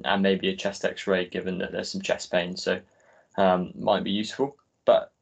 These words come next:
all in all, it's okay, so there's nothing really to treat here. Then moving on to circulation, um, and here that she's looking, she's grey, she's looking clammy, um, she's in obvious pain. Uh, she's got the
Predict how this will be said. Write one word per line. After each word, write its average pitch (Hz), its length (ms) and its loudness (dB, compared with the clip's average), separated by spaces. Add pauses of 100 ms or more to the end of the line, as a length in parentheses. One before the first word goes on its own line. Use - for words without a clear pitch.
(160)
all 135 160 0
in 120 100 4
all, 113 140 4
it's 104 120 -4
okay, 113 380 4
so 113 140 -8
there's 107 80 -4
nothing 113 320 -2
really 110 420 -2
to 98 100 -10
treat 95 300 -2
here. 95 240 -2 (800)
Then 113 200 6
moving 120 200 4
on 107 120 2
to 101 100 -8
circulation, 95 800 2 (960)
um, 98 480 4 (120)
and 104 200 0
here 104 460 2
that 92 240 0 (340)
she's 104 220 -8
looking, 98 680 -4
she's 98 220 -8 (120)
grey, 95 280 4
she's 101 160 -8
looking 98 220 -8
clammy, 95 500 -4 (320)
um, 92 320 2
she's 101 200 -6
in 98 60 0
obvious 98 400 2
pain. 95 420 0 (380)
Uh, 92 300 2
she's - 160 -10
got - 200 0
the 98 220 0